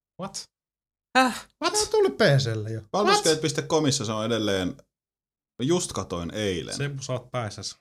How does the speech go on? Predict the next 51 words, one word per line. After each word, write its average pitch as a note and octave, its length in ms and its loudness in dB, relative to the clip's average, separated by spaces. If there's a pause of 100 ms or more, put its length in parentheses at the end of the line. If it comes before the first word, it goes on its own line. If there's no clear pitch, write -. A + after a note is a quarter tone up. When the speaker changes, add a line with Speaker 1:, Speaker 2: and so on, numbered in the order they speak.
(140)
Speaker 3:
On D3 200 2
Speaker 2:
Mä B2 80 0
Speaker 3:
vaan. C3+ 160 2
Speaker 2:
luulen, D3 260 4
että G#2 100 -2
sä G2+ 60 -2
oot F#2+ 100 -2
nyt G2 120 -6
päissäs. F#2+ 320 -2
Sä F#2+ 80 -2
oot G2 100 -2
Speaker 3:
Ei, E4 380 -2
siis B2 120 0
Speaker 2:
Baldur's E3+ 40 4
Speaker 4:
Baldur's F3+ 300 2
Gate C3+ 160 0
piste A#2+ 220 -6
comissa A2+ 500 -2
olin F2 180 -8
Speaker 2:
Kyllä, - 180 4
Speaker 4:
just A2+ 160 2
Speaker 2:
Baldur's G#3+ 280 4
Gate D#3+ 180 6
Speaker 4:
eilen. C#3 220 2
Speaker 2:
Enhanced C#3 580 0
Edition. A#2+ 680 0 (640)
Vittu, - 240 -4
ei A3+ 180 6
se C3 80 2
puhu E3 220 4
paskaa. D3 440 2
Tää - 40 -12
Speaker 3:
Sehän D#3+ 160 4
Speaker 2:
on D4 60 4
Speaker 3:
tuli D4+ 160 -2
jo D4 100 -2
viime A3+ 260 0
viikolla. G#3 160 6
Speaker 2:
Windows A3+ 240 6
P - 80 -6
C D#3+ 480 4
buy F3 320 4
now. A#2+ 220 0
Speaker 4:
What? F#4+ 520 4 (120)
E, - 80 -2 (220)
painappa C#3+ 360 4
siitä. F2+ 220 -4 (1120)
Speaker 3:
On G4+ 160 -4
se. - 260 -4 (340)
Speaker 2:
Minä B2+ 120 -2
painan. E3 480 -2